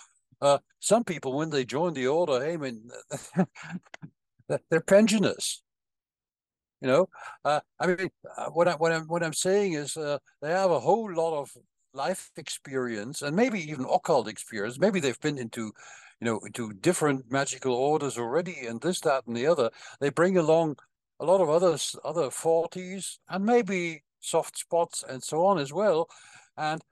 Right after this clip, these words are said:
so it has to be adjusted individually, uh, to, to that, uh, specific person. And, um, whereas the, the, the dogmatic core, as it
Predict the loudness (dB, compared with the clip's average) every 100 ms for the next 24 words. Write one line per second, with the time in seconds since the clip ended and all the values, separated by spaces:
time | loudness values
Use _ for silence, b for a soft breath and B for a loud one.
0 | _ -4 0 0 2 0 -2 -4 -8 -8
1 | -8 -4 0 0 0 -2 -2 -2 -10 -10
2 | -6 -4 -2 0 -2 -2 -6 -6 -2 0
3 | 2 0 -2 -6 -8 -8 -4 0 2 2
4 | 0 2 4 4 4 4 4 2 -2 -4
5 | -8 -10 -10 -6 -4 -2 -2 -4 4 6
6 | 6 4 -6 -12 B B B B B B
7 | B 0 2 2 -2 0 2 4 2 -2
8 | -8 _ _ _ _ _ _ _ _ 0
9 | 2 2 -2 -6 -8 _ _ _ _ -10
10 | -6 -6 -2 0 0 2 2 2 -6 -6
11 | -8 0 6 8 8 8 4 0 -6